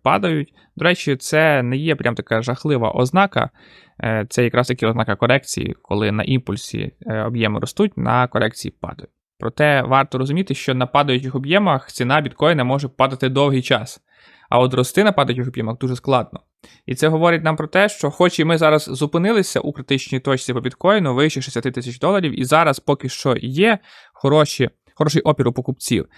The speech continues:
Якщо ж все-таки ціна опуститься нижче шістдесяти тисяч доларів і вже не зможе повернутися назад,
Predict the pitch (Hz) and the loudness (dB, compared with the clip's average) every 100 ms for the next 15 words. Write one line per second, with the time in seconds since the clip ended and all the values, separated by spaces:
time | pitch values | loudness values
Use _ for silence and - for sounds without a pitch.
0 | _ - 120 - 151 - 139 127 147 143 | _ -4 -2 0 0 0 -2 0 2 2
1 | 123 139 135 127 135 135 - 113 117 110 | 2 -2 -4 -2 -2 -4 -4 -2 0 -2
2 | 123 131 180 135 - - 127 147 131 131 | 2 4 4 2 -4 -6 0 0 2 2
3 | 143 135 - 127 127 117 117 120 139 214 | 2 0 -2 0 0 -2 -4 0 2 0